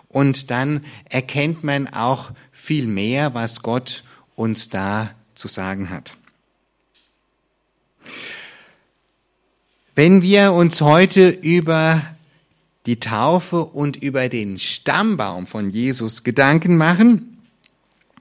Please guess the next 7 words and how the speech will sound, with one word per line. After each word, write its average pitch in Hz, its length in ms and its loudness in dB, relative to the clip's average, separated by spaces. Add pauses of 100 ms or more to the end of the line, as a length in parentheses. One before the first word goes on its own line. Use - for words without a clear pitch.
(1080)
dann 151 600 2
geht 180 340 0
es - 540 -2 (720)
auch 135 220 -2
darum, 139 880 -2 (880)
wie 196 360 4
sehr 202 680 2